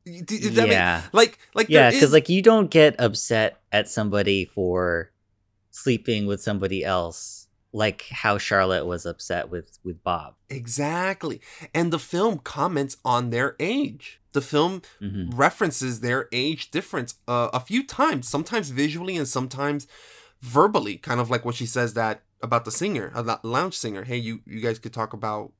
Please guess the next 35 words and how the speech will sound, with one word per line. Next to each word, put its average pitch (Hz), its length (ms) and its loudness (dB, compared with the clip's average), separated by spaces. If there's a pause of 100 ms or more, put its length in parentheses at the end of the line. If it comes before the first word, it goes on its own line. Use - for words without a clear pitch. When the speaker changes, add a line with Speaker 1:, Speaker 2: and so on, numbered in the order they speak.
(120)
Speaker 1:
the - 80 -12
fifties 127 440 -2
and 107 100 -8
whatever." 101 400 -6 (460)
So 196 340 6
Speaker 2:
<laughs> 170 140 0 (120)
Speaker 1:
it's 233 320 0
clearly 226 800 0 (180)
a 180 60 0
little 196 160 6
bit 165 180 2
more 143 500 2
than, 135 460 0
than 135 240 -2
just 139 380 0 (160)
longing 139 800 2
for, - 220 -12
uh, 131 80 0
like, 123 280 0
uh, 120 180 2
uh, 117 200 2
like, 113 180 -4
loneliness. 123 880 -2 (320)
Speaker 2:
Yeah, 90 520 -4
and 98 200 -10 (160)
there's 131 240 0
the 107 80 0
way 104 160 2
that 95 180 -4
they 92 140 0
look 92 340 -2
at 92 120 -6
each 85 200 -10
other 85 240 -8
too. 95 460 -6